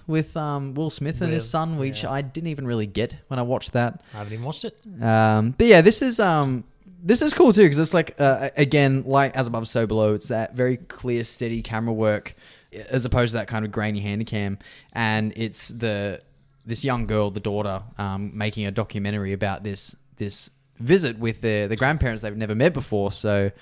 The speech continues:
Speaker 1: um, essentially, the, the, the film's sort of about this mother who hasn't spoken to her parents for fifteen years 'cause they had a fight, and then, um, you know, the, the grandparents eventually find her online and reach out and say, "Hey, we wanna meet our grandkids,"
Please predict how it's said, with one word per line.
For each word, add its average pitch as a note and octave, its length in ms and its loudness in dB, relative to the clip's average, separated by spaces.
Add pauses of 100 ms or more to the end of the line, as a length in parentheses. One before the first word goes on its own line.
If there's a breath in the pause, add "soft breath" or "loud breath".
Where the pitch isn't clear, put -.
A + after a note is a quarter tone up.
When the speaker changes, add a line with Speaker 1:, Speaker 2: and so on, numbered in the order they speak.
(440 loud breath)
Speaker 1:
um, G2 420 -2 (100)
essentially, D3+ 560 2
the, A2+ 460 -6
the, A#2+ 240 -6
the B2 120 0
film's E3 300 2
sort C3 180 0
of A2+ 80 -4
about A2 240 2
this G#2 160 -6
mother C3 360 0
who A2+ 340 4
hasn't C#3+ 220 -2
spoken A#2+ 320 -4
to A2 60 -2
her G2+ 80 -2
parents A2 360 -4
for G#2+ 100 -8
fifteen G#2+ 380 -4
years G2+ 260 -8
'cause G#2 120 -18
they F#2+ 80 -12
had F2+ 120 -16
a - 40 -20
fight, A2 520 -2
and G#2+ 200 -4
then, G2 280 -4 (600 loud breath)
um, F#2+ 460 -4
you A#2 120 -2
know, G2+ 140 0
the, G2 280 -2
the A2+ 80 -4
grandparents G2+ 540 -4
eventually G2 340 -8
find F#2+ 280 -8
her F2+ 100 -8
online F#2+ 480 -6
and F#2 220 -10
reach A2 260 -6
out G#2 220 -2
and G#2 100 -8
say, G#2 160 -6
"Hey, G#2+ 200 -4
we G#2+ 80 -2
wanna G2+ 200 -4
meet G2+ 260 -6 (120)
our G2+ 120 -6
grandkids," A2+ 840 -4